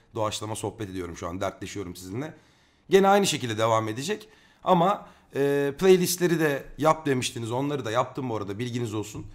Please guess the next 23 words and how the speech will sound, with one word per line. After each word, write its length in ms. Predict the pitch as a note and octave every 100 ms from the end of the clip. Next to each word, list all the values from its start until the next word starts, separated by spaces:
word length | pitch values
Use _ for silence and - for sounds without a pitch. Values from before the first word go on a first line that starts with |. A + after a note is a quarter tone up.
| - - -
Hani 240 | G#2+ G2
karıncalar, 560 | - A2 G#2 F#2 F2 F#2
tarantulalar, 600 | G#2 G2+ G2 G2+ F2 E2
sürüngenler, 720 | - A2 G2 F#2+ F2 E2+ E2+ -
işte 180 | - -
kertenkeleler, 800 | A2 - G2+ F2+ F#2+ E2+ F#2 F2+ - - -
karınca 380 | G#2 G2 F#2
bakımı, 340 | E2 - F2 F2
bakım 280 | G#2 G#2 F#2+
videoları 380 | F2 E2+ F2+
diye 120 | G#2 C#3
playlistler 640 | A#2+ A#2 G#2 - G#2+ -
oluşturdum. 600 | G2+ G#2 - A#2 A2+ E3+ - _ _
Onları 320 | C3+ C3 B2
da 40 | G#2
göz 220 | G#2 A2
atabilirsiniz 640 | C3 C3+ C#3 D3+ D#3 C#3+
ve 40 | A#2+
eksik 420 | - - - -
gördüğünüz 400 | A#2+ G#2 G#2+ F#2+
bir 60 |
şey 200 | - G2
varsa 460 | G#2 C3 - D3